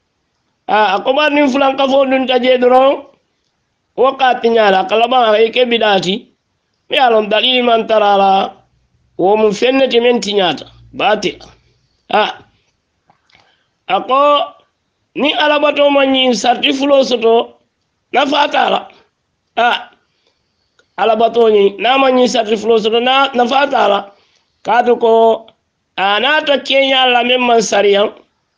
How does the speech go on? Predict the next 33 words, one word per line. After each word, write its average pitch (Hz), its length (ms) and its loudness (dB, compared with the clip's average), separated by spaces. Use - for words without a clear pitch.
kila 180 300 -2
ma, 214 160 0
Ala 214 220 -2
ma 208 180 2
sariyandi. 196 520 0
A, 180 120 -2
e, 208 140 0
a 208 120 0
ko 254 200 -2
Ala, 269 340 0
a 190 160 -6
buka 269 220 -4
feŋ 294 220 0
muta, 247 340 2
fo - 40 -8
a 302 100 0
ye 262 80 2
meŋ 240 180 4
sariyaŋ 220 400 2
a 196 40 2
la 196 100 2
kitaaboo 233 560 0
to, 214 160 2
wala 269 180 2
a 262 80 2
la 240 80 2
kiilaa 226 360 -2
baaneŋo 208 420 0
la, 196 160 2
sallallahu 202 800 0
alayhi 180 320 0
wa 170 80 0
sallam. 196 440 0